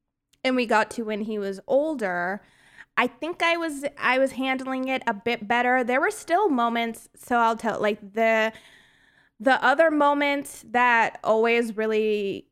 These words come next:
got me was the moment in the hospital when they're, when they're, like, all trying to escape and she's just s-,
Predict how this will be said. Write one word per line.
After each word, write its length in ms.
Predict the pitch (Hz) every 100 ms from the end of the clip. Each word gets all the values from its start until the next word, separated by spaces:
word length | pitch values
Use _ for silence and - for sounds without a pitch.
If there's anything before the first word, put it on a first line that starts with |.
| 196
got 320 | 214 208 202
me 500 | - 180 180 185 214 _ _ _ -
was 960 | 208 220 208 202 196 196 202 - - _ _ _ 190
the 140 | 220
moment 560 | 214 220 214 226 233 233
in 120 | 208 202
the 80 |
hospital 1040 | 190 - 240 254 - 196 175 104 214 214 - -
when 340 | 214 214 226
they're, 720 | 208 208 202 196 190 190 190 _ _
when 240 | 208 247
they're, 180 | 233 220
like, 180 | 214 208
all 160 | 196 208
trying 260 | 220 214
to 60 | 208
escape 400 | 202 - 185 202
and 100 | 208
she's 180 | 220 202
just 220 | 196 -
s-, 300 | - -